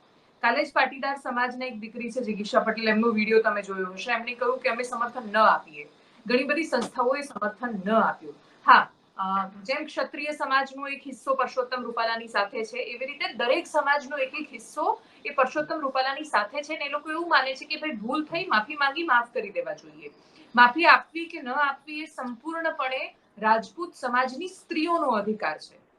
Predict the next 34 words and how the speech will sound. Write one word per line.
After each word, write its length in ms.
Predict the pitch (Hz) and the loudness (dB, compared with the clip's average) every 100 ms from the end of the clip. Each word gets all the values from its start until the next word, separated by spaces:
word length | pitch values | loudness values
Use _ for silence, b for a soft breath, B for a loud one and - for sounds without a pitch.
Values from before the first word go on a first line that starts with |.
| - | -8
હું 100 | 311 | 2
ફરીથી 280 | 302 330 349 | 2 4 0
બોલી 200 | 349 349 | -2 -2
રહી 120 | 359 | -4
છું, 100 | 403 | -6
સ્ત્રીઓનો 480 | - 339 320 339 302 | -6 -2 2 4 4
અધિકાર 480 | 247 226 220 165 - | 2 0 0 0 -2
છે, 160 | 170 | -10
કેમ 180 | 196 220 | -8 -6
કે 120 | 285 | -2
એમના 260 | 262 269 302 | -2 0 -2
વિશે 300 | 240 220 330 | -2 -4 -4
ટિપ્પણી 360 | 320 311 294 | -4 -6 -6
કરવામાં 400 | 294 285 277 269 | -4 -2 2 4
આવી 180 | 262 254 | 4 2
છે. 280 | 254 262 269 _ b b - | -4 -4 -4 _ b b -2
એ 100 | 262 | 2
લોકો 480 | 247 254 - 330 330 | 4 2 2 4 6
આ 220 | - 262 | 8 6
વિષયને 380 | 269 320 294 294 | 6 -6 -8 -6
સંવેદનશીલતાથી 920 | 254 254 262 262 - 247 254 247 254 | -4 -4 -4 -6 -6 -2 0 0 2
લઈ 160 | 233 | 2
રહ્યા 260 | 262 247 233 | 6 6 4
છે 140 | - | -2
ને 80 | 254 | -12
એટલે 200 | 240 285 | -12 -14
જ 40 | - | -8
એ 80 | 254 | -8
વિષય 240 | 269 320 | -8 -10
પર 200 | 311 330 | -8 -6
નિર્ણય 220 | 233 240 - | -4 -2 -2
એ 180 | 220 | 0
લોકો 260 | 240 208 180 | 0 -2 -4
કરશે. 460 | - 156 - 151 | -10 -12 -12 -16